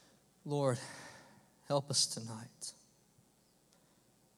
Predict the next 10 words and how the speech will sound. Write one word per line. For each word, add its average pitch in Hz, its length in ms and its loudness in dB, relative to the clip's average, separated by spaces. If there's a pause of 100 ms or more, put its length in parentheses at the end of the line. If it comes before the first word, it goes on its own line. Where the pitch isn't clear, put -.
(180)
Help 139 260 0
us - 180 0
tonight. - 280 -8 (2000)
So - 260 4
tonight, 185 320 10
I'm, 170 220 8
I'm 175 140 6
here 202 140 10
to 175 60 6
say 165 480 8